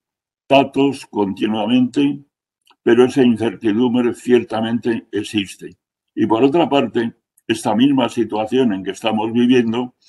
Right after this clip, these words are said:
nos está obligando a una nueva forma de pensar, que se traduce por la manera nues-, nuestra de actuar todos los días, ¿no? Para mí, los, lo-,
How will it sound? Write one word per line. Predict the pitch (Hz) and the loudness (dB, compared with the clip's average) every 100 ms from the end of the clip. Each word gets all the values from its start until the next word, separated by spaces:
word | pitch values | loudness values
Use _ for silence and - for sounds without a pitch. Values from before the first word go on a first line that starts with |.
| - - | -20 -6
nos | 110 107 | -6 -4
está | 107 - 135 | -6 -4 0
obligando | 147 135 127 127 123 127 139 135 _ _ | 2 2 2 0 0 0 0 -4 _ _
a | - | -2
una | 127 131 | 2 2
nueva | 120 131 131 117 | 2 2 2 2
forma | 123 127 113 113 | 0 0 0 0
de | 107 | -2
pensar, | 98 101 92 123 104 - _ _ _ _ _ _ _ _ _ _ _ _ - 107 | -2 -6 -4 -2 -2 -4 _ _ _ _ _ _ _ _ _ _ _ _ -6 -2
que | 120 107 | 2 2
se | - 107 | 2 -4
traduce | 110 104 101 127 127 147 | -2 -4 0 0 0 -2
por | 135 110 101 | 0 -2 0
la | 107 | -2
manera | 104 101 117 117 123 | -2 -2 -2 0 2
nues-, | 117 123 123 110 | 2 2 2 -2
nuestra | 113 123 120 120 123 127 | -6 0 2 2 0 -2
de | 113 | -2
actuar | 101 _ 101 101 107 98 | -6 _ -6 -4 -4 -6
todos | 101 92 90 | -8 -6 -6
los | 87 87 | -6 -4
días, | 101 82 60 - | 0 0 -2 -10
¿no? | 104 120 131 _ _ - | -6 -6 -8 _ _ -8
Para | 87 101 | -2 0
mí, | 117 135 127 - | 2 2 0 -4
los, | 101 98 - | -4 -4 -10
lo-, | - 104 104 | -12 -6 -6